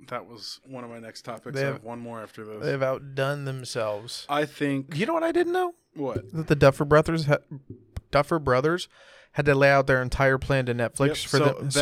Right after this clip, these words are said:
Speaker 1: Beckman
Speaker 2: the
Speaker 1: was always
Speaker 2: Yo, yeah, so everything we have seen was all on purpose.
Speaker 1: I actually was watching a TikTok when he asked me what I was watching,
Speaker 2: Mm,
Speaker 1: and
Speaker 2: they, they only
Speaker 1: it's
Speaker 2: fucked up on Will's birthday.
Speaker 1: <laughs> They admitted that, too.
Speaker 2: Yeah, they were like, "Hey, guys, it's continuity error, and we're so sorry."
Speaker 1: Uh,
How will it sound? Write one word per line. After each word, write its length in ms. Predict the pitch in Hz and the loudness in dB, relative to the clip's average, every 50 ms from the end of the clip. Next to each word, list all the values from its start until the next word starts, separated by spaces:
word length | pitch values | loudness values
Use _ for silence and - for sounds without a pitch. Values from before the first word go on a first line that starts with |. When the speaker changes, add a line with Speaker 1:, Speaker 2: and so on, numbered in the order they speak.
| 175 165 | 6 6
Speaker 1:
Beckman 160 | 151 151 143 139 | 6 2 0 0
Speaker 2:
the 40 | |
Speaker 1:
was 120 | 135 123 123 | 0 -2 -4
always 840 | - - 135 139 139 135 123 120 113 107 107 104 101 - - 147 - | -4 -4 -2 -2 0 0 0 0 -2 -2 -6 -8 -8 -4 -4 0 4
Speaker 2:
Yo, 220 | 165 170 160 160 | 6 6 6 4
yeah, 240 | 156 147 160 170 139 | 2 0 0 0 0
so 340 | - - 180 165 151 143 - - | 0 4 6 6 6 6 4 4
everything 400 | 160 147 160 180 180 190 196 190 | 2 4 4 4 0 0 0 0
we 100 | 190 196 196 | 2 0 0
have 80 | 196 | 0
seen 400 | - - 196 170 143 135 131 135 _ | 0 -2 0 0 0 0 -2 -4 _
was 140 | - 135 120 | -6 -2 2
all 140 | 131 117 110 | 2 2 2
on 100 | 113 110 | 2 0
purpose. 260 | 113 110 101 - - | -2 -2 -2 -2 -2
Speaker 1:
I 80 | 147 151 | -2 -2
actually 220 | 160 - - 160 147 | -2 -4 -6 -6 -6
was 100 | 131 139 | -6 -6
watching 280 | 135 131 135 135 123 | -6 -6 -8 -10 -10
a 40 | 117 | -10
TikTok 420 | - - 143 131 - 127 113 107 - | -8 -8 -10 -8 -6 -6 -6 -6 -6
when 80 | 120 | -8
he 80 | 113 113 | -8 -8
asked 160 | 113 110 - | -10 -10 -10
me 60 | 123 | -10
what 100 | 117 110 | -10 -10
I 40 | 110 | -12
was 100 | 107 107 | -12 -12
watching, 420 | 110 110 110 110 - 131 135 135 143 | -10 -10 -10 -10 -10 -12 -10 -8 -6
Speaker 2:
Mm, 20 | 151 143 135 135 | -6 -4 -4 -4
Speaker 1:
and 0 | |
Speaker 2:
they, 180 | 135 123 127 120 | 0 0 0 2
they 140 | 110 147 151 | 4 6 6
only 180 | 170 180 185 170 | 8 8 6 4
Speaker 1:
it's 80 | 143 - | 2 2
Speaker 2:
fucked 280 | - 151 139 127 - | 2 2 2 4 4
up 220 | 147 139 139 139 - | 6 6 6 6 4
on 220 | 120 120 117 120 | 0 0 0 2
Will's 200 | 120 117 113 113 | 2 2 2 2
birthday. 460 | 127 135 73 76 - - - - - - - _ _ _ _ _ - | 0 -2 -4 -4 -4 -10 -14 -14 -14 -16 -20 _ _ _ _ _ -16
Speaker 1:
<laughs> 20 | - - - - - - - - - - - - _ _ _ _ - - - _ | -14 -14 -14 -14 -14 -16 -16 -14 -16 -16 -18 -20 _ _ _ _ -20 -20 -16 _
They 100 | - 127 | -2 -2
admitted 320 | 123 113 120 123 120 113 101 | -2 0 0 0 -2 -2 -2
that, 200 | 107 104 104 147 | -4 -4 -4 -4
too. 120 | - 120 | -4 -2
Speaker 2:
Yeah, 220 | 113 127 113 113 117 | 0 2 2 2 2
they 100 | 123 123 | 2 2
were 100 | 131 131 | 2 2
like, 220 | 123 117 120 - | 2 2 2 2
"Hey, 120 | 147 135 | 2 0
guys, 300 | 123 123 120 117 120 123 | 2 2 0 0 0 0
it's 160 | 135 131 - - | -2 -4 -4 -4
continuity 500 | - - 127 107 110 117 120 120 123 123 | -4 -2 -2 -2 -2 -2 -2 0 0 2
error, 180 | 123 123 120 | 0 0 -2
and 100 | 113 104 | -6 -8
we're 100 | 110 120 | -10 -10
so 360 | - - - - - 95 95 | -10 -10 -10 -8 -10 -10 -10
sorry." 360 | 101 - 67 67 62 52 - - _ _ - | -10 -10 -10 -10 -12 -14 -16 -18 _ _ -10
Speaker 1:
Uh, 220 | - 131 123 117 | -6 -6 -4 -4